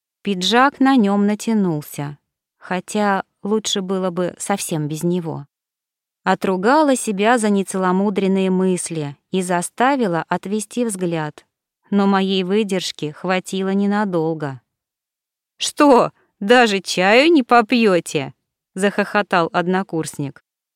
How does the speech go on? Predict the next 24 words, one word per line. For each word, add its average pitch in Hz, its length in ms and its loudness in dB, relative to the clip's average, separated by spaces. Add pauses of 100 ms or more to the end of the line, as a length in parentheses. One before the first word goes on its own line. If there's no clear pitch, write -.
(280)
Испуганно 220 640 0
всмотрелась 220 720 0
в 196 40 -6
лицо 220 340 0
Велена, 190 640 -2 (200)
понятия 202 640 0
не 170 280 2
имея, 202 520 0
чего 226 360 -2
ожидать 208 520 -2
от 214 140 -4
его 220 260 0
новой 220 340 0
ипостаси, 151 920 -6 (420)
но 190 180 2
заметила, 214 680 0
как - 300 -4
уголки 214 460 -2
губ 185 280 -6
мужчины 190 720 0 (180)
дрогнули 254 580 4
в 190 80 -4
лёгкой 214 440 -2
улыбке. 156 600 -8